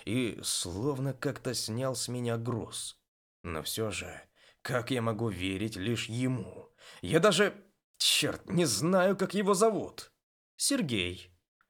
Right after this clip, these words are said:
уже с усмешкой ответил голос в моей голове.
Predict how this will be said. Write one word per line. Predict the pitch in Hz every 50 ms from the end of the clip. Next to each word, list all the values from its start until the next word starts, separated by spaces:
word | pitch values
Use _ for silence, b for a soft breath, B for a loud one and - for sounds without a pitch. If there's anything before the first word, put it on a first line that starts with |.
| _ _ _
уже | 95 95 107 117
с | 113 -
усмешкой | 117 107 - 90 90 95 120 147 - - - 185 180
ответил | 156 - 110 110 101 107 101 101
голос | 95 95 92 92 98 110 110 - -
в | 98
моей | 98 98 95 95 98 98
голове. | 101 113 110 120 127 117 104 - - - - -